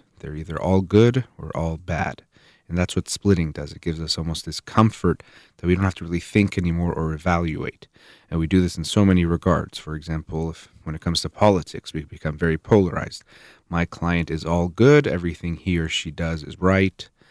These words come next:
is good, is the smart thing, is wise. They're a good person. And the opponent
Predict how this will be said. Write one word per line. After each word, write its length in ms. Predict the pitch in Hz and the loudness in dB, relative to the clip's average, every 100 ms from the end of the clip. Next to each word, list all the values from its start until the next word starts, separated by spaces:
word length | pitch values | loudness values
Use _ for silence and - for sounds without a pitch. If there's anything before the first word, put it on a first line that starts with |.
| _ _ _ | _ _ _
is 300 | 80 73 - _ _ | -12 -12 -14 _ _
good, 440 | 110 110 104 95 | 6 8 6 4
is 200 | 87 73 | 0 -8
the 120 | - | -10
smart 440 | - - 95 101 - | -8 0 4 4 4
thing, 260 | 104 98 | 0 2
is 180 | 85 80 | 2 0
wise. 600 | 80 78 92 95 92 92 | -4 0 2 4 2 0
They're 240 | - 78 80 | -4 -6 -6
a 40 | |
good 280 | - 85 - | -2 -2 2
person. 540 | 127 131 - 123 123 - - - _ | 4 4 4 0 0 -4 -20 -20 _
And 360 | 85 90 90 82 | -2 0 0 0
the 120 | 85 | -2
opponent 680 | 80 - 127 127 123 123 | -2 2 4 6 4 2